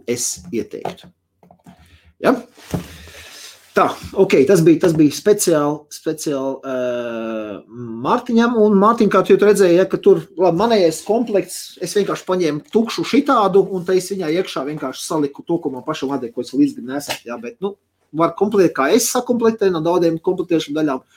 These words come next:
un nopirkt vienkārši vienu, un tur ir viss, ja, iekšā, kas nepieciešams. Tā. Ui, kāds cepetīts. Jā, cepetīts man te, jā, vecā koilā bija, jā, <laughs> tāpēc saka.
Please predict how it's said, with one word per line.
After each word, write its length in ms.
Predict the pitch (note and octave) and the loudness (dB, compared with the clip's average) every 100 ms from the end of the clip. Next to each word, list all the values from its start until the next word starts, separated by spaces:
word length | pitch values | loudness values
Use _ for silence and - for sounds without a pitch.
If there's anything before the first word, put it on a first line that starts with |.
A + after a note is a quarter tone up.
| _ - | _ -6
un 140 | D3+ | -2
nopirkt 320 | D#3 C3+ - | 0 0 -2
vienkārši 260 | C3 B2+ F3+ A#3+ | -8 -6 0 4
vienu, 300 | G3 F3 - D3+ | 4 2 -2 -8
un 100 | C#3 | -6
tur 160 | F3+ D3+ | -2 0
ir 80 | C#3+ | 0
viss, 320 | C#3 - A#2 | -2 -6 -8
ja, 160 | B2+ - | -8 -6
iekšā, 260 | B2 - E2 _ _ _ _ _ - | -10 -8 -16 _ _ _ _ _ -12
kas 160 | A#2+ C3+ | -8 -6
nepieciešams. 480 | A2+ F2+ - - _ _ _ - _ _ - | -6 -6 -12 -20 _ _ _ -20 _ _ -6
Tā. 160 | E3 C3 - _ _ _ _ _ _ _ _ - | -2 -2 -4 _ _ _ _ _ _ _ _ 0
Ui, 220 | E3 F#3 | 4 4
kāds 220 | F3+ C#3 - | 4 0 0
cepetīts. 540 | F3+ F3+ - A#2 - D3 | 0 0 -2 -2 -2 -2
Jā, 160 | G#3 B3+ | 0 0
cepetīts 480 | G3 G3 G3 G3 | -2 -2 -6 -6
man 160 | F3 E3 | -6 -4
te, 140 | E3 E3 | -2 -2
jā, 220 | D#3 D3 C#3 | -2 -2 -4
vecā 300 | C3+ C#3 C3 | -6 -6 -8
koilā 300 | - C#3+ B2 | -6 -4 -4
bija, 300 | C3 B2 B2+ | -2 0 -2
jā, 60 | - | -4
<laughs> 60 | - | -8
tāpēc 220 | D3 D3 - | -6 -6 -6
saka. 220 | - - | -10 -14